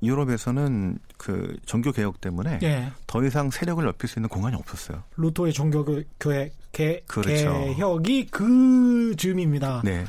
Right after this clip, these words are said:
Speaker 1: 근데
Speaker 2: 그러네요.
Speaker 1: 와 보니까
Speaker 2: 예.
Speaker 1: 전도할 애들이 이렇게 많은 거야. <laughs> 그래서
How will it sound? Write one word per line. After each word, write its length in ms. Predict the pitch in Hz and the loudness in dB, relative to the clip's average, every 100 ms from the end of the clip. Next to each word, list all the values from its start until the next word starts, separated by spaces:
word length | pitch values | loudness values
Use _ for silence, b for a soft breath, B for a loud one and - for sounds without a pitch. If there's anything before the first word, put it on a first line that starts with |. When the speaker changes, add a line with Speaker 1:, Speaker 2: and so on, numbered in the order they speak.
| - | -2
Speaker 1:
근데 160 | 147 175 | 2 4
Speaker 2:
그러네요. 400 | 170 147 151 113 - - | 4 2 0 -2 -8 0
Speaker 1:
와 160 | 120 | 0
보니까 540 | 123 127 113 120 123 80 | 2 2 2 0 0 0
Speaker 2:
예. 280 | 160 151 202 - - - | 2 0 -2 -12 -18 -8
Speaker 1:
전도할 480 | - 120 185 208 175 | -2 0 2 2 2
애들이 220 | 151 131 | 0 0
이렇게 180 | 104 - | -2 -2
많은 280 | 90 87 80 | -4 -4 -4
거야. 300 | 82 98 107 - | -6 -8 -10 -14
<laughs> 1120 | - - - 831 831 - - - - - - | -10 -10 -8 -8 -10 -10 -14 -20 -20 -18 -10
그래서 300 | 104 107 170 | -4 0 -2